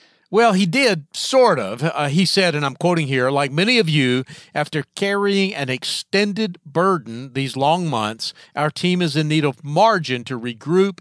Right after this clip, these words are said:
and strengthen our ministry platforms." MacDonald added that the funding for the Home Church Network has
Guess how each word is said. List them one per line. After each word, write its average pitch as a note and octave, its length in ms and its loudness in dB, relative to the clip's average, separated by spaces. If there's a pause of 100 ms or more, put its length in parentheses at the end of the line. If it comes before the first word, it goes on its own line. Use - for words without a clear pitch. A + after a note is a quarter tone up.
(100)
and B2+ 200 -8
strengthen F#3 760 -6
our C#3+ 280 -2
ministry C3+ 420 -8
platforms." C#3+ 800 -6 (400)
MacDonald E3 500 2
added F#3+ 440 0
that D3 240 0
the B2+ 100 0
funding F3+ 800 -2
for C3+ 340 -2
the B2 240 -4
Home D3+ 300 -4
Church C#3 320 -6
Network C3 460 -6
has C3+ 300 -6